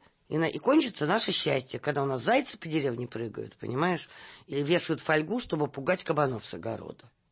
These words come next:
Я хочу жить так. Я готова ездить по грязям. И, собственно, все наши деревенские такие, ну, жители такие же.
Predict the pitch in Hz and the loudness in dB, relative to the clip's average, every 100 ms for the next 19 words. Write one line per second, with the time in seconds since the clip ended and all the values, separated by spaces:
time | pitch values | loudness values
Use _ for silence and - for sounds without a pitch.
0 | - 147 175 208 196 202 - - - - | -4 -2 0 0 2 0 0 -4 -4 -12
1 | _ _ _ _ 139 139 151 208 240 165 | _ _ _ _ 0 2 2 2 4 2
2 | 123 - - - 143 214 214 - 180 175 | 0 -8 -20 -4 2 2 0 -4 -2 2
3 | 160 139 - 170 185 - 151 - 147 131 | 2 0 0 0 0 0 -2 0 0 -2
4 | 147 127 131 170 233 - 165 - 175 - | -2 -4 0 0 0 -2 -4 0 -2 -2
5 | 151 127 156 147 - - _ _ - _ | -6 -4 0 -2 -2 -18 _ _ -20 _
6 | - 139 127 - - 135 131 123 107 - | -8 -6 -6 -8 -2 0 0 -4 -6 -8